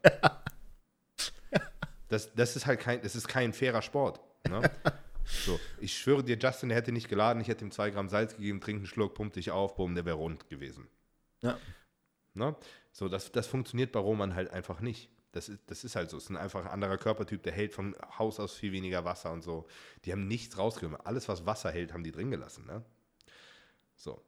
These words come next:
Speaker 1: Ja, trotzdem hart wie Nebel.
Speaker 2: Und genau.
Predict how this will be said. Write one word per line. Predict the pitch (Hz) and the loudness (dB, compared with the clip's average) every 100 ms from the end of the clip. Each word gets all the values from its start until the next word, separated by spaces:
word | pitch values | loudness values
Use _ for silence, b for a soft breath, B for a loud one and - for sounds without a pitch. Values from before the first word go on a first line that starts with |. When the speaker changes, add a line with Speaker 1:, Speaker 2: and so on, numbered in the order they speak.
| - | 4
Speaker 1:
Ja, | 92 | 4
trotzdem | 95 104 - 101 87 | 6 4 6 4 2
hart | - 101 95 82 | 2 6 6 6
wie | 98 | 4
Nebel. | 101 104 92 82 | 6 6 6 4
Speaker 2:
Und | 87 87 85 - _ _ _ _ _ _ _ _ _ _ _ _ _ _ _ - | 0 -6 -8 -14 _ _ _ _ _ _ _ _ _ _ _ _ _ _ _ -4
genau. | 135 - | -4 -4